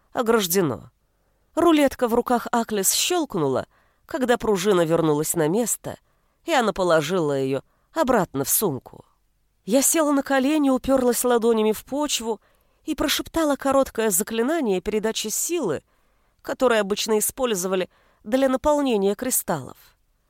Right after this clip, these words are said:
Земля подо мной содрогнулась. Я встала и отряхнула перчатки. «И все, что ли?» — спросила подруга и осмотрела проделанную работу, уперев руки в боки.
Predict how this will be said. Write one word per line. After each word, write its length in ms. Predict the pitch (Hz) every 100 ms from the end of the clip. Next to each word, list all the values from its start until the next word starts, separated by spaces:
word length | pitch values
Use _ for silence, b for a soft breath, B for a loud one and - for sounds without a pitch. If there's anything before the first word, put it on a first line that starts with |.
| _ _ _ _ -
Земля 440 | 226 262 196 190
подо 220 | 196 170
мной 260 | 165 165 160
содрогнулась. 920 | - 165 170 156 185 196 131 - - _ _ _ _ _ -
Я 180 | 285
встала 520 | 208 - - 226 156 147
и 40 |
отряхнула 600 | 160 - 240 - 220 147
перчатки. 760 | - 190 - 170 - - - _ _ _ _ _ _ _ _
«И 120 | - 190
все, 280 | - 247
что 240 | 359 - 349
ли?» — 200 | 160 113 _ _
спросила 540 | - - 381 330 311 226
подруга 560 | 247 220 302 311 180 - _ _
и 80 | -
осмотрела 540 | 339 - 339 359 349 302
проделанную 560 | 285 233 240 214 196
работу, 520 | 185 170 165 277 311 b b -
уперев 440 | 262 269 247 -
руки 280 | 330 254 160
в 100 | 170
боки. 420 | 240 175 - -